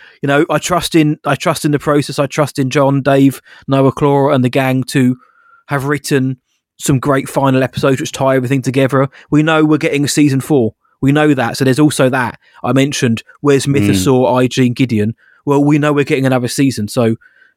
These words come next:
Speaker 1: they can easily push that to next season. We know we're getting Ahsoka and Skeleton Crew, which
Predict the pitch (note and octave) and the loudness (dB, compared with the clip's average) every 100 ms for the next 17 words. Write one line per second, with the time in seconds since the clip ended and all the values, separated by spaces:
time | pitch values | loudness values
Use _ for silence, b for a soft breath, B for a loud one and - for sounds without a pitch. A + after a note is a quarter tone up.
0 | _ D#3 C#3 C3 C3 C3 D3 B2+ B2 - | _ -2 -2 0 2 4 4 2 2 0
1 | C3 - B2 - B2+ D3 - B2+ A#2 A2 | -2 -4 -6 -4 -2 -2 -4 -4 -2 -4
2 | A2 b b - C#3 D3 D3 C#3 C#3 B2+ | -8 b b -2 2 2 2 0 0 0
3 | B2 - C3+ C3 B2+ A#2 - C3 A#2+ A#2+ | -2 0 0 0 -2 -2 -2 -2 0 -4
4 | - B2+ A2+ D3 - | -2 0 2 0 -4